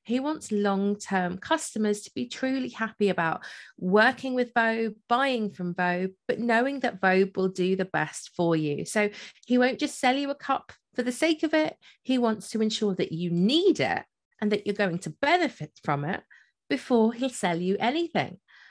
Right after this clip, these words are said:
And I suppose that's old school retailing for you, and maybe something we've missed over the last few years. But this was an incredibly passionate,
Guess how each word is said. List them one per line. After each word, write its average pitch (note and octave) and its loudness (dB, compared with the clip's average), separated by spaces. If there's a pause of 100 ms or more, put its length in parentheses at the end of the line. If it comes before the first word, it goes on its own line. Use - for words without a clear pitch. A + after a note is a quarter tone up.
(100)
And D4+ 2
I E4+ 2
suppose F#4 0
that's A4+ 2 (120)
old B3 4
school G#3+ 0
retailing G#3 0
for D#3+ -2
you, C#3+ -4
and E3 -2
maybe C#4+ -2
something G3 -4
we've F#3 2
missed - 0 (380)
over A3+ 4
the G3+ 2
last E3 0
few D3+ -4
years. C#3+ -6 (280)
But A3+ -4
this F#4 4
was E4+ 4
an D4 0
incredibly A3 0
passionate, - -2